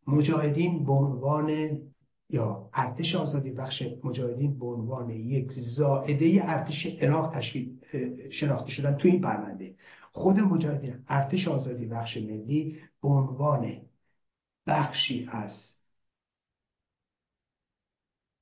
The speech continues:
ارتش عراق شناخته شده. یعنی چی؟ یعنی نیرویی است که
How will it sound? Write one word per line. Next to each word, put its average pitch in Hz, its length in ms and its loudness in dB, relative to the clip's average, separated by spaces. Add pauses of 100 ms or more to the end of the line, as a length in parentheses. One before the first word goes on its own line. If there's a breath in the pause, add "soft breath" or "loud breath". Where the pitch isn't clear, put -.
(640)
ارتش - 400 0
عراق 139 420 2
شناخته 110 380 -2
شده. 104 260 -10
یعنی 127 260 -4
چی؟ 143 340 -2 (200 loud breath)
یعنی 139 160 4
نیرویی 143 560 4
است - 80 -6
که 110 200 -6